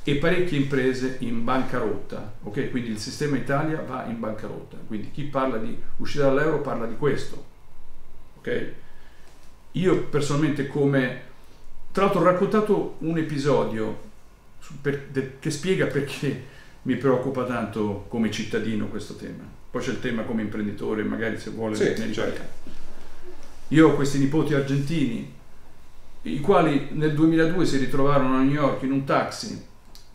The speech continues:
Speaker 1: e quando il tassista seppe di che nazionalità erano, li sbatté fuori dal taxi, perché era uno che aveva comprato dei bond argentini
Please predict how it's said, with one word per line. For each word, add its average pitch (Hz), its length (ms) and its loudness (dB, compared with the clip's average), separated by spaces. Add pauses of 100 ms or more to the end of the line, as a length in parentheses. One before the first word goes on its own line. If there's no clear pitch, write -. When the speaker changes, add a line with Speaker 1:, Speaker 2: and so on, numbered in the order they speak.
(160)
Speaker 1:
e 143 580 4 (600)
quando 180 300 2
il 165 80 0
tassista 165 480 -4
seppe 135 520 -2
di 117 120 -8
che 123 180 -4
nazionalità 120 580 -2
erano, 139 320 0
li 120 100 -2
sbatté 127 380 -2
fuori 135 300 -2
dal 107 200 -6
taxi, - 420 0 (200)
perché 127 200 -2
era 139 80 4
uno 160 180 2
che 135 60 -2
aveva 123 140 0
comprato 131 400 -2
dei 123 120 -6
bond 123 320 -2
argentini - 680 -8